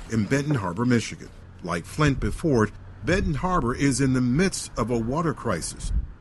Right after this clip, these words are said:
The water flowing through the city's pipes and into homes is not safe to consume because of a possible risk of lead exposure. There are just more than nine thousand residents in this small community,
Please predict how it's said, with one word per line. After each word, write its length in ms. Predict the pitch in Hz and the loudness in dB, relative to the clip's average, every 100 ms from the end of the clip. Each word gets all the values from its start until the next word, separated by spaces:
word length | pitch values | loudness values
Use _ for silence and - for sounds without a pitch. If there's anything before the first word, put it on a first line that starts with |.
| - | -2
The 80 | 139 | 0
water 280 | 151 226 247 | 0 0 -2
flowing 400 | - 208 202 190 | 0 2 2 2
through 160 | 180 | 2
the 120 | 147 | 2
city's 360 | 135 185 139 113 | 2 2 2 0
pipes 460 | - 180 170 165 131 | 0 0 2 0 0
and 220 | 104 - | 0 0
into 300 | 147 139 110 | 2 2 2
homes 540 | 90 - 151 151 160 123 | -2 0 2 4 2 2
is 160 | 113 - - | 0 -4 -4
not 300 | 110 185 233 | 2 2 2
safe 260 | - 185 165 | 2 0 0
to 80 | 151 | -2
consume 680 | 147 127 - 233 175 90 - - - | 0 0 0 2 2 0 -4 -18 -18
because 320 | 87 113 113 | -4 -2 0
of 80 | 101 | -2
a 80 | 92 | -6
possible 580 | - 165 147 - 107 101 | -2 0 0 0 -2 0
risk 380 | 123 156 - | 4 4 4
of 140 | 120 104 | -2 0
lead 160 | 101 | 0
exposure. 580 | 120 110 - 165 117 87 - - - - - - - - - - - - - - | 0 -2 2 4 4 0 -8 -16 -16 -16 -16 -16 -20 -20 -18 -18 -16 -18 -18 -2
There 140 | 202 | 2
are 40 | 185 | 4
just 280 | 214 269 247 | 2 0 0
more 160 | 202 | 2
than 260 | 160 143 139 | 4 4 2
nine 340 | 170 214 233 | 2 2 0
thousand 540 | 208 196 175 170 160 135 | 0 0 2 2 2 4
residents 520 | 165 143 117 87 92 | 4 4 0 -2 -2
in 100 | 87 | -4
this 140 | 90 | -4
small 320 | - 113 90 | -4 -2 -2
community, 480 | 85 104 87 85 131 | -2 -2 -2 -2 -4